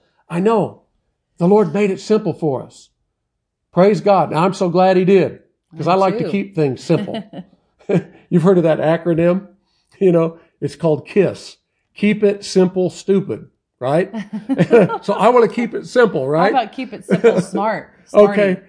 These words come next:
Speaker 1: right, or smarty,
Speaker 2: <laughs>
Speaker 1: whatever way you wanna take it. But it, just keep it simple.
Speaker 2: Right.
Speaker 1: Because the Bible tells us that the Lord,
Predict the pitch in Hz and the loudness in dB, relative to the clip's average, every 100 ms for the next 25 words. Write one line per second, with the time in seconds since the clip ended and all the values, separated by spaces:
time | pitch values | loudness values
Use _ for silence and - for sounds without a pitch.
0 | _ 170 185 175 165 180 202 226 180 135 | _ 0 2 2 0 -2 0 2 2 2
1 | 185 262 220 214 196 190 190 196 165 135 | 2 2 2 2 2 2 0 -2 -4 -4
2 | 175 156 - _ _ _ - 196 220 262 | -6 -8 -10 _ _ _ -2 -2 -2 -8
3 | - 311 294 180 - 403 392 - _ _ | -4 -2 -2 -4 -4 -4 -4 -12 _ _
4 | - 175 151 196 185 185 247 202 196 196 | -12 -6 -2 0 2 2 2 0 0 0
5 | 180 196 196 165 - - 208 185 165 196 | 2 -2 -2 -6 -6 -12 -12 0 4 6
6 | 233 202 160 | 4 2 -2